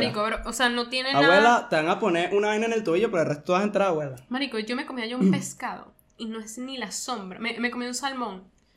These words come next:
Speaker 1: En mi casa, sí, que me lo hizo mi abuela. No es ni la sombra de lo que es cualquier salmón aquí. O sea, nada, no, no existe, marico. No sé qué hay.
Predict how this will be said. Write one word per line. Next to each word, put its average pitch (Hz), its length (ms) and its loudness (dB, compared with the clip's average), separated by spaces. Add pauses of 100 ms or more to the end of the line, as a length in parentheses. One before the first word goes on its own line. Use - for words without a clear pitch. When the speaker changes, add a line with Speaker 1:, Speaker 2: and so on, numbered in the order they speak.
(320)
Speaker 1:
En 226 120 -4
mi 220 80 -4
casa, 262 380 0
sí, 254 180 -4
que 214 180 -2
me 208 120 -6
lo 208 60 -4
hizo 214 120 -6
mi 254 80 -4
abuela. 202 320 -6 (240)
No 220 100 -12
es 226 80 -12
ni 269 140 -8
la 220 120 -10
sombra 190 640 -10
de 208 80 -12
lo 208 120 -12
que 214 100 -12
es 190 80 -18
cualquier 220 360 -12
salmón 220 300 -12
aquí. 214 220 -16 (420)
O 233 80 -16
sea, 240 180 -4
nada, 254 440 0
no, 277 320 -6
no 269 220 -4
existe, - 760 -8
marico. 226 360 -2
No 233 140 -8
sé 302 260 -6
qué 311 220 -2
hay. 311 640 4